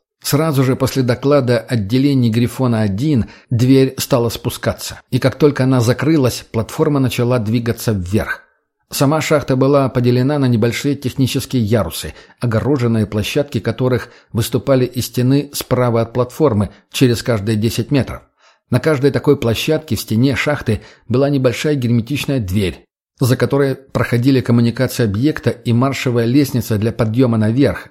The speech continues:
в одну из вентиляционных камер. "Слушай, а глубоко или нет? Это в смысле плохо или хорошо?" — поинтересовался Хохол под рокот подъёмной платформы.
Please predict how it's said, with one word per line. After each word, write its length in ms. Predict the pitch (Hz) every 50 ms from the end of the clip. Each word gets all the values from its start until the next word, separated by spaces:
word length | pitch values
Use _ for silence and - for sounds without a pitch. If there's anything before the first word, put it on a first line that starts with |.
| _ -
в 80 | 117 113
одну 200 | 110 107 123 127
из 120 | 110 101
вентиляционных 800 | 110 120 117 101 120 117 117 120 - 131 123 117 110 110 - -
камер. 400 | - 135 104 87 78 - - _ _ _ _ _ _ _ _ _ _ _ _ _ _ _
"Слушай, 540 | - - - 165 220 196 - - - 58 - _ _
а 100 | - 147
глубоко 440 | 143 139 165 180 180 185 185 220 233
или 140 | 220 202 208
нет? 300 | 196 185 151 107 - - - _ _ _ _
Это 180 | - 127 151 139
в 40 |
смысле 400 | - 165 165 147 - 156 147 139
плохо 460 | - - - - 185 214 196 - 185 180
или 100 | 190 185
хорошо?" — 520 | 170 175 175 180 165 - - - 76 - _ _ _ _ _ _ _ _ _
поинтересовался 720 | - 113 117 107 123 120 117 - 131 120 113 110 - 117
Хохол 420 | - - 113 - - 151 147 120
под 240 | - - 113 107 101
рокот 340 | 117 127 117 - 113 - -
подъёмной 400 | 120 113 110 117 120 117 113 104
платформы. 580 | - 117 117 113 - - 123 101 85 78 -